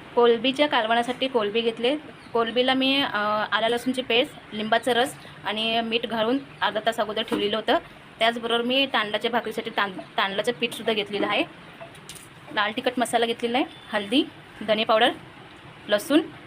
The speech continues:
आणि मीठ. त्याचबरोबर घेतलेलं आहे वाटण, खोबरं, कांदा, टोमॅटो.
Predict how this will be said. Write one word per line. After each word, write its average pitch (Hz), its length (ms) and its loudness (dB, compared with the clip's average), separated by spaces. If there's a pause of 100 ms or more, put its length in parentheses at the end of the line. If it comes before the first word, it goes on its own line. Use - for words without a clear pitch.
आणि 214 140 -2
मीठ. 214 160 -2 (720)
त्याचबरोबर 220 440 -2
घेतलेलं 226 360 -4
आहे 240 220 2 (880)
वाटण, 214 320 2 (300)
खोबरं, 214 340 2 (320)
कांदा, 208 340 2 (380)
टोमॅटो. 214 360 0